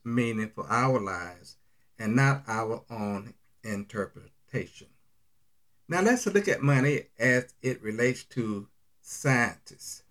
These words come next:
or scientific perspective. First, health and wellness. What does it profit a man to gain the world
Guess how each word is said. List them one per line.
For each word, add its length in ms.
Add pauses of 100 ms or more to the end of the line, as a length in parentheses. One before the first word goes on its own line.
or 180
scientific 880
perspective. 600 (320)
First, 440 (640)
health 220
and 180
wellness. 600 (1000)
What 200
does 220
it 160
profit 460
a 60
man 360
to 100
gain 340
the 100
world 540